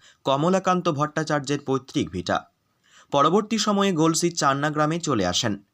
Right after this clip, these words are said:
চান্নায় বিশালাক্ষী মাতা মন্দির সংলগ্ন এলাকায় সাধক কমলাকান্ত সিদ্ধি লাভ করেন। বিগত দিনে ওই স্থান ছিল ঘন জঙ্গলে ঘেরা। দু হাজার সতেরো সালে কালনার বিশিষ্ট সমাজসেবী সুব্রত রায়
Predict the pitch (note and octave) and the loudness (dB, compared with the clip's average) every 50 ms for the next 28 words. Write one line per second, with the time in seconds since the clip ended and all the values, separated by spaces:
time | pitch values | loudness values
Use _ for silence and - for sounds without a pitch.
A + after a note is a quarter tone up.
0 | _ _ _ _ _ - C#3+ A#2+ A#2+ A#2+ B2 B2 A#2+ G2+ A2+ A#2 - E3 E3 F3 | _ _ _ _ _ 0 0 2 2 2 0 0 0 0 -2 -2 0 0 0 0
1 | F3+ F3+ - - F3+ E3+ E3 D#3+ E3 E3 E3 D#3 D#3 D#3+ D#3 D#3+ D3+ - D3+ D3 | 0 -2 -4 -6 -2 0 0 0 0 0 0 0 -2 -2 0 0 0 -2 -2 -2
2 | D3 D3 C#3+ C3+ C3+ C#3+ C#3 - - A#2 A2 A#2+ C3+ - - A#2+ F#2 E2+ - - | -2 -2 -2 -4 -4 -6 -8 -4 -2 0 0 0 -2 -2 -2 -4 -4 -4 -8 -14
3 | - - - - - - D#3 D3+ E3 G3 G3+ - - E3 D3+ D3+ D#3+ D#3+ D#3+ D#3 | -20 -20 -12 -10 -2 0 0 2 2 0 -2 0 -2 0 0 2 2 2 0 2
4 | - D#3 D3 D3+ D3 D#3+ E3 D#3+ - D3+ D3 C3+ B2 D#3+ D#3+ C#3 G#2+ F2+ E2 - | 2 0 0 0 0 -2 -2 -2 0 -2 -2 -2 -2 -2 0 0 0 -2 -2 -4
5 | F#2 F2+ G2 F#2+ - - _ _ _ _ _ _ _ _ _ _ _ _ _ _ | -2 -2 -2 -4 -4 -10 _ _ _ _ _ _ _ _ _ _ _ _ _ _
6 | A2 G#2+ C#3+ D3 D3+ F#3+ F#3+ A3 G#3+ G3 G#3+ G3+ D3 G#2+ G#2+ G#2 - - - B2+ | -2 0 0 2 2 2 0 0 0 0 0 0 0 0 -2 -4 -10 -8 -2 0
7 | C#3+ - - C3+ - - - F3 F3 F3+ E3+ - F3 E3 D#3+ B2+ A2 A2+ B2+ C3 | 0 0 0 -4 -6 -6 -2 -2 -2 -2 -2 -2 -2 -2 -2 -4 -2 -4 -2 0
8 | D3 D#3 C3+ B2 B2 B2 B2 A#2+ A#2+ A2 G2 F2 F#2+ F#2 F2+ G2+ - - - _ | 0 -2 0 0 -2 -2 0 -2 -2 -2 -2 -4 -6 -4 -2 -2 -2 -2 -6 _
9 | _ _ _ _ _ _ _ _ _ _ - B2 B2 B2+ A#2+ B2 A#2+ - - C3 | _ _ _ _ _ _ _ _ _ _ 0 0 0 0 0 -2 -2 -2 0 -2
10 | B2 B2 D#3+ D#3+ F3 F3 - F#3 F3 E3 A2 G2 G2 - - - _ _ - B2+ | 0 0 0 0 0 0 0 -2 0 0 0 -2 -2 -6 -12 -20 _ _ 0 2
11 | C#3 D3 E3+ F#3+ G3 F#3 D3 E3 E3 - F3 E3+ - E3+ D#3+ D#3 - D3+ C3+ C#3 | 2 2 2 0 0 2 2 0 0 0 -2 -4 -2 -2 -2 -2 -2 0 2 2
12 | C#3+ C#3+ - - D3+ C3+ D3 E3 - - C#3+ C3 A2+ C3+ C#3 C3+ C#3 C3+ B2 B2+ | 2 0 0 -2 -2 0 0 -2 -2 -4 -4 -4 -2 -4 -4 0 0 2 2 2
13 | C3 D3+ | 2 0